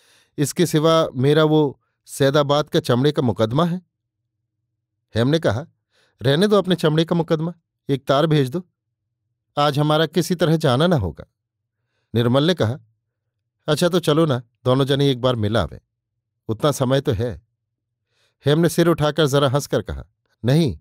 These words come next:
ये तुम्हारे वहां हो सकता है, यहां नहीं हो सकता। और इतने लोगों के सामने बाबूजी ही क्या समझेंगे?"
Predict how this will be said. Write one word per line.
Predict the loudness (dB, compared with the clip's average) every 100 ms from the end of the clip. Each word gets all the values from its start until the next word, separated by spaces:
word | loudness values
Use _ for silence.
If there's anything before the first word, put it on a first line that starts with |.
| _
ये | -6
तुम्हारे | -2 0 2 2
वहां | 2 2
हो | 0
सकता | -2 -6 -2 0
है, | 2
यहां | 0 0
नहीं | 0 -2
हो | -4
सकता। | -8 -14 -14 -16 _ _ _ _ _ _ _ _ _ _ -2
और | 0
इतने | 2 2
लोगों | 2 2 0
के | -2
सामने | -2 -2 0
बाबूजी | 0 0 -2 -2
ही | -2
क्या | -2
समझेंगे?" | -2 -4 -4 -6